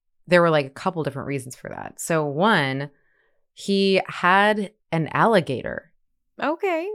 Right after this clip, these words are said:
Speaker 1: He had the alligator, like, in his pool. Like, he made the alligator, like, a pen to live in out of his pool.
Speaker 2: Mm-hmm. So far, this sounds
Speaker 1: Pretty relatable.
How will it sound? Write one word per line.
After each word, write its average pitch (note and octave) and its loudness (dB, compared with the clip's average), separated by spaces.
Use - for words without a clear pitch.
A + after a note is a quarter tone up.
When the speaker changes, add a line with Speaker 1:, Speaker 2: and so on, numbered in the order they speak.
Speaker 1:
He D#3+ -8
had D#3+ -2
the - -4
alligator, D#3+ 0
like, C#3+ -2
in D3 -2
his D3 -4
pool. - -6
Like, E3 0
he F3 -2
made D3+ 2
the D#3+ -2
alligator, C#3 0
like, C#3+ -4
a C3+ -6
pen C3+ -2
to C#3+ -8
live C3+ 0
in G#2+ -4
out C#3 0
of B2+ -2
his C3 -8
pool. - -8
Speaker 2:
Mm-hmm. E3+ -8
So A#3 2
far, G3 2
this F#3 -2
sounds E3+ -4
Speaker 1:
Pretty F#3+ 2
relatable. G3 0